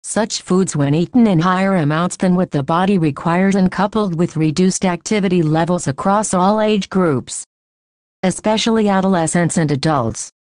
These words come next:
increase risk of non-communicable disease. Diet and physical activity both influence health independently as well as together. Physical activity is a fundamental means of improving physical and mental health.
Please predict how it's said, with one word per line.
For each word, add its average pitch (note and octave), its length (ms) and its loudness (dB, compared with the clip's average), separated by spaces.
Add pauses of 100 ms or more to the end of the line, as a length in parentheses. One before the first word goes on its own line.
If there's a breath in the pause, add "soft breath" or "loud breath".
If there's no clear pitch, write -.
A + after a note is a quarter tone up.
increase F#3 540 -2
risk F#3+ 320 0
of C#3 120 -2
non-communicable F3+ 1000 0
disease. C3+ 600 0 (280)
Diet F#3+ 320 0
and E3+ 160 0
physical G3+ 500 0
activity F#3 600 0
both E3 280 0
influence F#3+ 520 0
health F3+ 300 -2
independently E3 840 0
as F3 240 0
well F#3 180 0
as F#3 240 0
together. C3 640 -2 (840)
Physical G3 520 0
activity F#3+ 600 0
is D#3 140 -2
a D3 80 -2
fundamental F#3 680 2
means F3 360 2
of C#3+ 100 -2
improving E3 560 0
physical G3+ 480 -2
and E3+ 160 2
mental D#3+ 380 0
health. C#3 500 -2